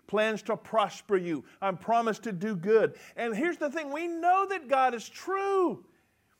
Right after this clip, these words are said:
We know that he's faithful. The problem's not with God. So we're talking about handling our fear.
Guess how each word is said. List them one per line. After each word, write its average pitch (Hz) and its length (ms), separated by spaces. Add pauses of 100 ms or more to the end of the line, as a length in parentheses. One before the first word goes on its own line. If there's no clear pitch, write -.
(160)
We 330 180
know 359 340
that 349 120
he's 339 240
faithful. 349 800 (140)
The 262 100
problem's 339 500
not 294 240
with 254 220
God. 320 580 (1700)
So - 140
we're 240 120
talking 302 340
about 294 220
handling 247 440
our 226 120
fear. 240 320